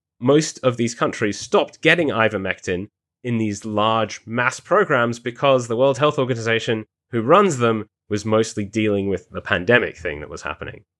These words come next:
And even more than that, people look at the river blindness M D A because it conveniently has this association. They don't look at the lymphatic filariasis M D A, which covers countries that aren't covered by the river blindness one,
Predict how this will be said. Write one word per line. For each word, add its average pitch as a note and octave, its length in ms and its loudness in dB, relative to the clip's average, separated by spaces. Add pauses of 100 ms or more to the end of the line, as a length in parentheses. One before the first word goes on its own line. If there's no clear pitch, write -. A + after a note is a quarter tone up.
(680)
And D#3 240 0
even G#3 320 4
more F#3 220 4
than C3+ 140 0
that, F#2+ 280 -4 (580)
people G#3 280 0
look D#3+ 200 2
at C#3+ 140 -2
the A#2+ 440 4
river E3 320 4
blindness G#2+ 500 2
M G2 180 -6
D F#2 140 -6
A F2+ 160 -4
because F#2 300 -8
it - 80 -16
conveniently C#3 720 0
has A#2 220 0
this A2+ 120 -8
association. A#2 600 -4
They B2 120 0
don't F3+ 220 4
look F#3 140 0
at E3 100 -4
the B2 360 2
lymphatic A#2 480 -2
filariasis B2+ 880 0 (200)
M B2+ 160 -2
D A2 200 2
A, G2 300 -2 (360)
which - 240 -2
covers D3 540 0 (340)
countries D#3+ 460 -2
that B2 140 0
aren't F#3+ 200 4
covered A#2 320 0
by G#2 280 0
the G2+ 280 0
river G#2+ 200 -2
blindness G2 500 -4
one, F#2+ 260 -6